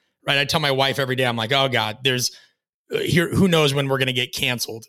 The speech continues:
because somebody took something I said on the microphone out of context." But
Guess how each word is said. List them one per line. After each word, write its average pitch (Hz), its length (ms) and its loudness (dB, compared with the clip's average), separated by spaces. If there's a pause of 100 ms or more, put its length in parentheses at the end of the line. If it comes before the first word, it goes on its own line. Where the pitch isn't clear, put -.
because 143 320 -2
somebody 139 240 -2
took 135 220 0
something 135 260 0
I 127 80 2
said 135 300 0
on 127 340 -2 (380)
the 160 100 -2
microphone 131 540 2
out 117 120 0
of 113 80 -4
context." 123 640 -2
But 117 220 0